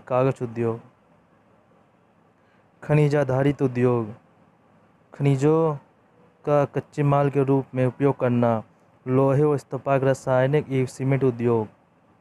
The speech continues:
स्वामित्व के आधार पर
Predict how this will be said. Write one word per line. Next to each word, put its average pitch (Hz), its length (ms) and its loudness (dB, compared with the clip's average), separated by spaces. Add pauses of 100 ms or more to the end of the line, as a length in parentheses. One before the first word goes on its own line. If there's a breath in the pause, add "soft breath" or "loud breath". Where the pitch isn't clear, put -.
(1040)
स्वामित्व 139 640 0 (640)
के 143 80 -2
आधार 131 300 2
पर 123 400 -6